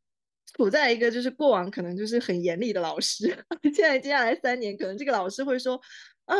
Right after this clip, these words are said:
孩子们，你们辛苦了，啊，就是可能过往六年你们也都太严了，那接下来三年稍微给大家放松一下。”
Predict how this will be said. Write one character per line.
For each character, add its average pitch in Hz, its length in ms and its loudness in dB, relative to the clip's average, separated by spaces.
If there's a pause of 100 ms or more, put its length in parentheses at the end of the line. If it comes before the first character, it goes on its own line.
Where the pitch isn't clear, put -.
(180)
孩 233 140 2
子 370 100 -2
们， 330 160 2
你 226 60 0
们 214 160 2
辛 359 220 0
苦 202 200 2
了， 196 320 -6
啊， 214 280 -2
就 233 120 -4
是 240 340 -4 (320)
可 247 100 0
能 226 140 0
过 381 120 4
往 240 200 4
六 330 160 0
年 208 200 0
你 196 80 -2
们 208 260 -4
也 202 160 0
都 240 180 0
太 277 240 -4
严 185 300 -4
了， 196 140 -4
那 247 160 -4
接 277 140 -10
下 320 80 -6
来 220 120 -2
三 262 220 -10
年 208 180 -4
稍 277 240 -2
微 302 140 -2
给 208 80 -2
大 196 80 -2
家 220 120 2
放 269 240 -6
松 254 240 -6
一 320 40 -8
下。” - 200 -16